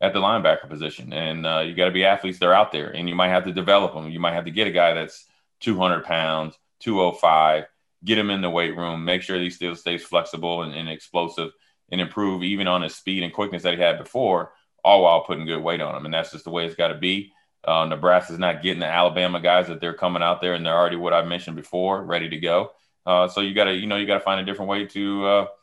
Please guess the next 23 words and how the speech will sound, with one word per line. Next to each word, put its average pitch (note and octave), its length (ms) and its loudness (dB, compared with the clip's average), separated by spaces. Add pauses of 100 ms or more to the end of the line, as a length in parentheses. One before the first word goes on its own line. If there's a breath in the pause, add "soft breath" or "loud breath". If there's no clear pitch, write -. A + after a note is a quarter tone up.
(340)
you G2+ 100 -6
know, G2 180 0
you G#2 100 -4
know, G2+ 140 -2
peel G2 220 -4
the G2 60 0
orange G2 400 0
or, F#2 200 -4
you F#2 160 -10
know, F2 100 -4
skin F#2 220 -6
a F#2 80 -6
cat F#2+ 260 2
or F2 60 2
whatever F#2 340 0
the, F2+ 260 -2
you F2+ 120 -4
know, F2+ 100 0
the F2 80 2
analogy F#2 340 0
you F#2 80 -4
wanna F2+ 140 -2
use. G2 320 -8